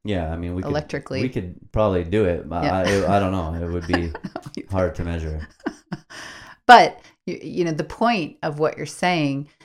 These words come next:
Speaker 2: is that we, by connecting fully with each other, we are then fully connected with the universe and the divine.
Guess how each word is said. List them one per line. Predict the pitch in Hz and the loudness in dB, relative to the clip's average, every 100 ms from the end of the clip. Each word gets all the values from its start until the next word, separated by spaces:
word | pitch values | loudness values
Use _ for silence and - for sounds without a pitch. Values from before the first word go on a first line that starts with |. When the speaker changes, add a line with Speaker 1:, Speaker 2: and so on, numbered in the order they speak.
| _ _ - | _ _ -2
Speaker 2:
is | 165 151 147 | 0 0 2
that | 151 147 143 - _ _ _ - | 2 2 2 -4 _ _ _ -10
we, | 160 147 175 175 170 170 - - _ _ _ _ - | -6 0 2 4 2 2 -2 -8 _ _ _ _ 2
by | 180 170 | 6 6
connecting | - 190 208 233 190 170 | 2 -2 0 0 -4 -6
fully | 147 160 151 | -4 -2 -2
with | 147 147 | -2 -6
each | 123 - | -10 -4
other, | 160 151 131 139 _ _ - | -2 -2 -4 -8 _ _ -10
we | 143 151 151 | -2 2 4
are | 147 | 2
then | 143 147 143 | 2 0 0
fully | 143 175 156 | 0 0 0
connected | 151 - 151 151 151 156 135 | -4 -4 0 0 0 -6 -6
with | 135 | -6
the | 135 | -4
universe | 143 135 139 135 127 | -2 -2 -4 -8 -8
and | 127 | -6
the | 127 | -8
divine. | 143 - - 156 | -8 -10 -12 -16